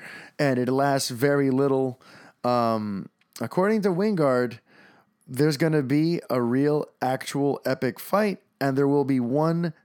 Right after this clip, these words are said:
definitive winner when Godzilla versus King Kong finally sort of get into the nitty-gritty. So I'm very intrigued by that. I'm also intrigued by the fact that there will be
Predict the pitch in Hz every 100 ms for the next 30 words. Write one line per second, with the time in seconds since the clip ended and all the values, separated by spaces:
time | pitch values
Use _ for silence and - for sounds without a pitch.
0 | _ 117 131 - - - - 185 165 123
1 | 135 123 104 - - 104 117 98 - -
2 | - - - - 113 107 110 104 101 107
3 | 104 95 101 - 92 - 101 92 95 101
4 | 92 90 80 - 95 92 87 87 82 -
5 | 82 67 67 85 104 - - 104 87 92
6 | 87 85 85 76 - 87 - - - -
7 | - - - 107 110 - 135 143 143 165
8 | 170 147 - 143 117 98 98 107 143 143
9 | - - - - 117 165 233 - 180 156
10 | 131 117 107 101 110 104 104 - - -
11 | - - - 127 127 107 151 196 220 196
12 | 190